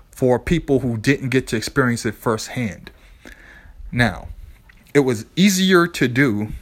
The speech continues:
since we, it was more of a recent time. There are color pictures that exist, a lot of black and white ones still. Uh, there are color picture,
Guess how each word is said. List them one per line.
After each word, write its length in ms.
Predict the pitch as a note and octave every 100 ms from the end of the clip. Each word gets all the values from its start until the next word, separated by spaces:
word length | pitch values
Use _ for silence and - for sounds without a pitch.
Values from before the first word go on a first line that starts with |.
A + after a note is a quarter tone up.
| - - - - - _ - - - - -
since 460 | - - D3 - - - -
we, 540 | G#2 B2 D#3 D3+ D#3 D#3 - - - - - -
it 60 | B2+
was 300 | C3 A#2 A2
more 600 | G2 A#2 A2+ B2+ C#3+ C#3
of 100 | B2
a 40 |
recent 380 | A#2+ C3+ - A2+
time. 380 | C#3 A2+ A#2 D3 - - - - -
There 340 | - A#2 C3+
are 400 | B2+ C3 C3 C3 G2+ -
color 340 | - D3 C#3
pictures 600 | C#3 C#3+ C3 A#2 A2+ B2+
that 160 | - A#2
exist, 600 | A#2 A2+ A2 G2+ - - - - -
a 60 |
lot 180 | F#2+ G2+
of 60 | G2
black 220 | G2 G2
and 80 | G2+
white 140 | F#2+
ones 160 | F#2+ F#2
still. 340 | - G#2 B2 - - -
Uh, 140 | A2 A2
there 140 | A#2+
are 80 | A2
color 260 | - D#3
picture, 460 | D#3 D3+ C#3+ C3+